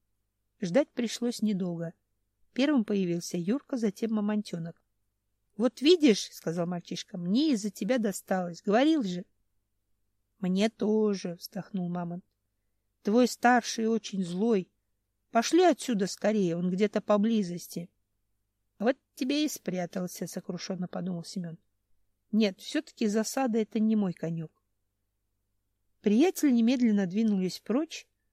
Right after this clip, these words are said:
но кое-что расслышать Семён успел. Вообще-то он не очень злой,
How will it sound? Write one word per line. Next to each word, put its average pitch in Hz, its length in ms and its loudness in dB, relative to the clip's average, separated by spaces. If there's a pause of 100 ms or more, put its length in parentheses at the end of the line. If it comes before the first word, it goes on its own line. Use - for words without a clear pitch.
(200)
но 214 200 2
кое-что 302 580 0
расслышать 254 560 -2
Семён 196 360 -4
успел. 156 420 -10 (680)
Вообще-то 330 480 4
он 302 100 0
не 320 100 0
очень 269 340 0
злой, 170 300 -4